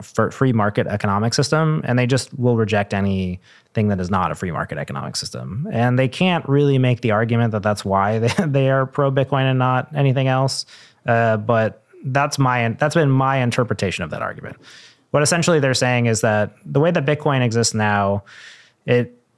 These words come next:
you know, you really can't have a, f-, a market, a, a, a currency that operates in an entirely free market where anyone in the world can, can do any position in this, in this technology, where the barriers to entry are essentially, you know,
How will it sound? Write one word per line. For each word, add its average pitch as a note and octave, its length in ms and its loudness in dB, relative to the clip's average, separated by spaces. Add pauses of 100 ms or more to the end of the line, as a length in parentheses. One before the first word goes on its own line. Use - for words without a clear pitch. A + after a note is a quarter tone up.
you C#3+ 120 2
know, A#2+ 80 2
you D#3 360 0
really F3+ 220 4
can't C#3+ 300 -2
have B2 180 0
a, B2 40 2
f-, - 260 -6
a C#3 80 2
market, A#2+ 500 0
a, B2 300 0
a, C3+ 320 -2
a - 20 2
currency C#3 460 2
that A#2 120 2
operates A#2+ 440 0
in A2+ 60 2
an A2 100 2
entirely A2+ 460 2
free F#2+ 140 -6
market - 380 -6 (220)
where C3+ 180 0
anyone D#3 480 2
in B2+ 120 2
the B2 80 2
world A2+ 440 0
can, G#2 380 -2
can B2+ 180 2
do A#2+ 220 2
any C#3 340 2
position A2+ 460 0
in G#2 80 0
this, F#2+ 260 -4
in A2+ 120 -2
this G2+ 120 0
technology, F#2+ 420 -2
where G#2 140 0
the A#2 60 0
barriers C#3 400 0
to A#2+ 100 -2
entry G#2+ 540 0 (520)
are A#2+ 120 4
essentially, A2+ 720 2
you A#2 80 2
know, F#2 260 0